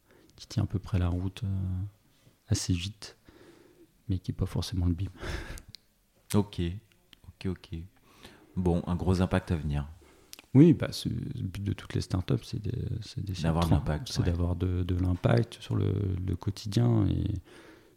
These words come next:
Speaker 1: voilà, la mission de Check and Visite, c'est de collecter des données pour les structurer et les rendre accessibles. Donc, euh, c'est, les rendre accessibles, c'est, c'est l'étape qu'on veut développer, euh, le plus, euh,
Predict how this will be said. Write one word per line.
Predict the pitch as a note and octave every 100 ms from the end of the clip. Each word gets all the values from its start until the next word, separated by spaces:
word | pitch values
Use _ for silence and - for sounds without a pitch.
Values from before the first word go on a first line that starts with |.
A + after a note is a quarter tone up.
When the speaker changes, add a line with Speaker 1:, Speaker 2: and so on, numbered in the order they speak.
| _
Speaker 1:
voilà, | G#2 G#2 G#2+
la | F#2
mission | F#2 - G2
de |
Check | - - -
and |
Visite, | F#2 G#2
c'est | - -
de |
collecter | - - F2 - F2+
des | F2+
données | F2+ F2+ F#2+
pour | - F#2+
les |
structurer | F2+ - - - F#2+ G2
et |
les | E2
rendre | E2+ E2+
accessibles. | F2 - - - G2 F2+
Donc, | F2+ -
euh, | F#2 F2+ - A#2+ - _ - - _
c'est, | - - D3+ B2+ B2 - _ _ - - - - - - - -
les | - G#2
rendre | F#2 F2+
accessibles, | F#2+ - F#2+ - A#2
c'est, | - A2+ A2
c'est | G2 -
l'étape | F2+ F2+ G#2 -
qu'on | - F#2
veut | F2 F2+
développer, | F2+ E2 F2 - G2+
euh, | G2 F2 E2 E2 F2 F2
le | F2 F2
plus, | E2+ - G#2 -
euh, | -